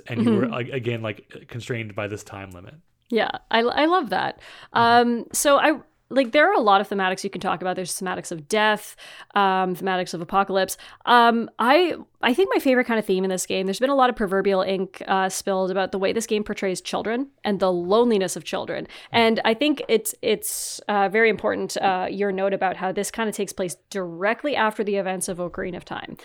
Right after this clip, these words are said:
Speaker 2: Um, and in Ocarina of Time, like, there's very conspicuously no adults around. The Kokiri children kind of live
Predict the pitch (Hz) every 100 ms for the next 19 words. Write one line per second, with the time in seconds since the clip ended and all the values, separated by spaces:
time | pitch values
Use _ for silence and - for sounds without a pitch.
0 | - - - - 202 202 202 202 - -
1 | 208 202 208 190 - _ 247 285 294 262
2 | 269 240 214 226 240 196 185 185 - _
3 | _ - 220 214 - _ - - 226 294
4 | - 254 - - 320 262 226 196 180 180
5 | 185 196 190 226 254 180 - - - 185
6 | - 233 240 - 226 208 196 202 202 165
7 | 175 220